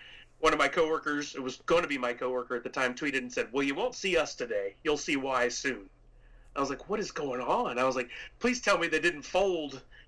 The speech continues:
and I'm gonna sh-, <laughs> I'm gonna go to day one of a job that's not there."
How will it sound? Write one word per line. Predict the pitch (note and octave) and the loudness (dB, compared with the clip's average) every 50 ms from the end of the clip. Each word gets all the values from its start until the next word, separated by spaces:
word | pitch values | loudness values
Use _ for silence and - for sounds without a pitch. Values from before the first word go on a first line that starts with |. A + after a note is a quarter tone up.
| - - - | -20 -4 -2
and | C#3+ C#3+ D3+ | 2 2 4
I'm | D3+ D3+ | 4 4
gonna | E3+ D#3+ D#3 D3+ | 2 2 2 0
sh-, | - - - G3 - - - - | -2 -4 -4 -2 -2 -2 -2 -2
<laughs> | F#3 - - | -2 0 0
I'm | B3+ G3 | 0 0
gonna | G3 F#3 F3+ | 0 0 0
go | E3+ F3 | 0 0
to | D#3+ D#3+ | 0 2
day | D3 F3 E3 E3 | 2 0 2 2
one | E3+ E3+ E3 | 2 0 0
of | D#3+ - | 0 -2
a | C#3+ | 0
job | C3+ D#3+ D#3 E3+ E3 D#3+ | 2 2 2 2 2 -2
that's | D#3 D3 - - | -4 -6 -2 2
not | F3 D#3 D#3 - | 2 2 2 2
there." | D#3+ E3+ F3 D3 C3+ B2+ | 2 2 2 2 -2 -4